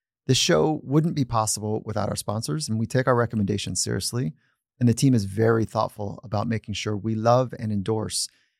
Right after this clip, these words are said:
every product you hear on the show. If you want to check out any of our sponsor offers you heard about in this episode,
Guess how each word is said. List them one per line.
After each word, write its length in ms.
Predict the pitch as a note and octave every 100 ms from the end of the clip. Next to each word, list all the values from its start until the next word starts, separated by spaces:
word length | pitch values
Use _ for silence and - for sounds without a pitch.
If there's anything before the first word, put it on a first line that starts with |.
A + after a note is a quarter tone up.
| _ A#2+
every 240 | A#2 A#2+
product 400 | A#2 A2 G#2+ -
you 100 | G2
hear 140 | G2
on 120 | G2 -
the 40 |
show. 380 | - A2+ - - _ _ _
If 120 | B2 B2+
you 80 |
want 180 | C#3 D#3
to 40 | D#3
check 140 | C#3+
out 140 | C3+ A#2
any 200 | C3 C#3
of 100 | A#2+
our 100 | A#2
sponsor 400 | - A#2 A2 A2
offers 340 | G#2+ - G2+
you 120 | A2 G2
heard 200 | A2 G#2+
about 300 | - - -
in 100 | A2
this 160 | G#2 A2
episode, 460 | A2+ C3+ E3 F3+